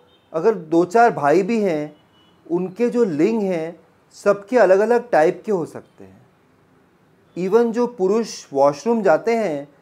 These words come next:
और गलती से पड़ोसी के लिंग की तरफ उनकी नज़र चली जाती है,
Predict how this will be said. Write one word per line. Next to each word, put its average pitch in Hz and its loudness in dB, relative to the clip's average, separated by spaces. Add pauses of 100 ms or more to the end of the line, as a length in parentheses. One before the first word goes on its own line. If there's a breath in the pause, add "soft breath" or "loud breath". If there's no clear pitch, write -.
(320 soft breath)
और 170 -10
गलती 151 0
से 233 2
पड़ोसी 165 -4
के 220 -2
लिंग 175 -4
की 220 -10
तरफ 202 -4
उनकी 208 -8
नज़र 160 -2
चली 175 -4
जाती 196 0
है, 139 -4